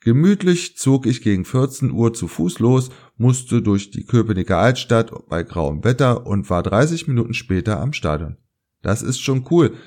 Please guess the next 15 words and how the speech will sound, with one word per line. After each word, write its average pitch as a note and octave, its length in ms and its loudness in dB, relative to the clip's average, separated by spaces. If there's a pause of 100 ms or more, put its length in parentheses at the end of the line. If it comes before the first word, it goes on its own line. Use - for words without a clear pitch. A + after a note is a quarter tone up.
(140)
wenn G#2 140 0
man G#2 180 2
das E2+ 120 -2
Stadion G#2+ 440 2
sozusagen G2+ 1120 0
vor F#2+ 160 -4
der F#2 140 -2
Tür D#2+ 260 -8
hat. - 180 -18 (720)
Die G#2+ 120 0
Gegengrade B2+ 680 4
und G#2+ 400 -6
die F2+ 140 -4
Waldseite A2 640 0
sowie G2+ 640 -2